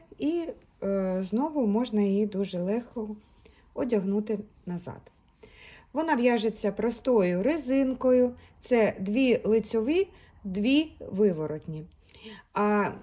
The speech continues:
ось як охайно закінчити макушку, я покажу далі у відео, коли ми будемо разом з вами в'язати цю шапочку. І, е, усі ваші запитання, які у вас будуть, будь ласка, пишіть мені у коментарях,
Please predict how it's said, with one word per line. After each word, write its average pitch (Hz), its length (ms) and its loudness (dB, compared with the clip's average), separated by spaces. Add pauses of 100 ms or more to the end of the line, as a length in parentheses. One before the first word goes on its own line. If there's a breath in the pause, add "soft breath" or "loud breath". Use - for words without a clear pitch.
(160)
ось 233 300 0 (140)
як 247 420 2
охайно 226 580 0
закінчити 214 640 -2
макушку, 214 720 -2 (360 loud breath)
я 220 140 0
покажу 208 480 -2
далі 180 480 0 (200)
у 196 100 -4
відео, 190 500 -2 (1000 soft breath)
коли 208 220 2
ми 208 140 4
будемо 196 360 0
разом 190 340 -2
з 170 120 -10
вами 180 500 -4
в'язати 185 520 -4
цю 170 200 -14
шапочку. 196 760 -8 (1080 loud breath)
І, 254 460 2
е, 208 720 2
усі 254 320 -2
ваші 254 320 0
запитання, 285 540 -2
які 247 300 0
у 233 100 2
вас 220 200 0
будуть, 214 320 -2
будь 196 120 -2
ласка, 208 300 0
пишіть 208 360 -4
мені 196 220 0
у 196 80 -2
коментарях, 202 680 -2